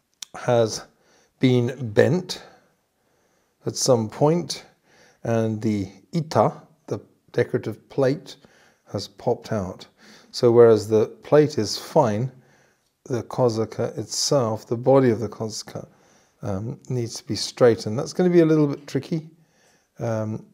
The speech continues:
this kind of work is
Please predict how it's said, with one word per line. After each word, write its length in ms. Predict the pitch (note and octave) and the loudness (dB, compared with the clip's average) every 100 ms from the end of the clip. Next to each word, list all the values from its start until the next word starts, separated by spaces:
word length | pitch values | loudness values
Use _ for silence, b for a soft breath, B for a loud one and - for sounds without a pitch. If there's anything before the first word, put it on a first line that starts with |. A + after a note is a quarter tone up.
| _ | _
this 220 | C3 A#2+ | -4 -4
kind 680 | - - - C#3+ D3 C#3+ C3 | -6 -12 -6 -2 2 4 6
of 240 | A#2+ G#2 - - - | 6 4 -6 -18 -6
work 680 | B2 A#2 A2 A2 A2 - _ _ _ _ _ _ _ _ _ _ | 0 2 2 2 -2 -8 _ _ _ _ _ _ _ _ _ _
is 600 | - A#2 G#2+ G#2 - - | -2 0 0 -2 -6 -8